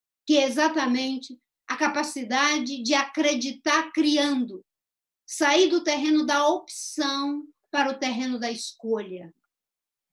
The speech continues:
A escolha pressupõe a existência de um terceiro.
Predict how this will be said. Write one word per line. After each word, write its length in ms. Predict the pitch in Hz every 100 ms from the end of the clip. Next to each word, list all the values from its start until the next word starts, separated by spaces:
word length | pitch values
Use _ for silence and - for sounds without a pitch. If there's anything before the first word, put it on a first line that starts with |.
| _ _ _ _ -
A 100 | 285
escolha 540 | 302 - 311 339 320
pressupõe 600 | 311 302 - 277 - 311
a 40 | 294
existência 580 | 240 247 - 320 311 254
de 100 | 285
um 140 | 285
terceiro. 920 | 285 269 - - 247 233 214 190